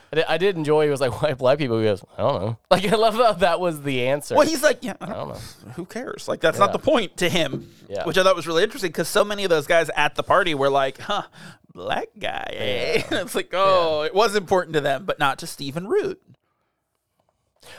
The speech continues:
Speaker 1: I was kinda hoping that they would have a couple younger white, uh, or, or really any ethnicities to show that it happened more than once and it wasn't just black guys. So, 'cause it was kinda weird when it was just the three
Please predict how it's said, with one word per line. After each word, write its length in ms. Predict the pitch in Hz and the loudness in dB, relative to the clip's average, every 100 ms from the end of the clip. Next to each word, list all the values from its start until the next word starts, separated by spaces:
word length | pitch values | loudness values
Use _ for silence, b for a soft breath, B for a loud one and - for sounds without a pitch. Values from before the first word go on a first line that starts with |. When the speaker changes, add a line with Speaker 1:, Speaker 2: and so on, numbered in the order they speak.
| B | B
Speaker 1:
I 120 | - | 2
was 200 | 175 196 | 2 0
kinda 320 | - 202 233 190 | 0 0 0 -2
hoping 280 | 165 143 127 | -4 -4 -8
that 120 | 113 | -2
they 80 | 120 | 0
would 140 | 107 | 0
have 260 | 104 107 98 | 0 0 0
a 80 | |
couple 560 | 92 113 - 101 95 - | -6 -8 -6 -4 -4 -6
younger 840 | 101 95 101 92 92 87 78 78 - _ _ _ _ _ _ _ _ _ - | -4 -4 -4 -8 -8 -8 -8 -12 -16 _ _ _ _ _ _ _ _ _ -4
white, 360 | 98 107 104 - | 0 0 0 -4
uh, 120 | 95 98 | -6 -2
or, 120 | 143 | -2
or 180 | 170 185 | -2 -2
really 280 | 185 147 127 | 0 -2 -2
any 320 | 120 127 131 | -2 0 2
ethnicities 680 | 120 - 107 107 131 139 139 b b | 0 0 -4 -4 -4 -4 -6 b b
to 120 | 139 | -2
show 300 | 127 - 120 117 | 0 4 4 4
that 160 | 107 | 0
it 140 | 104 95 | -2 -2
happened 340 | 98 107 107 | -2 -2 -2
more 160 | 101 104 | -6 -6
than 100 | 101 | -6
once 240 | 101 107 | -4 -4
and 60 | 101 | -2
it 40 | 98 | -2
wasn't 280 | 104 98 | -2 -4
just 240 | 98 120 - - | -6 -6 -8 -6
black 140 | 131 147 | -4 -2
guys. 160 | 151 | -2
So, 100 | 160 165 | -2 -4
'cause 220 | 170 196 | -2 0
it 80 | 202 | 2
was 200 | 240 233 | 2 0
kinda 220 | 220 180 | -2 0
weird 240 | 151 131 | 0 0
when 140 | 123 117 | 2 2
it 60 | |
was 120 | 110 110 | 0 -2
just 260 | 110 - b b b | -4 -6 b b b
the 120 | 120 | -2
three 420 | 113 127 127 127 | -2 -2 -2 -2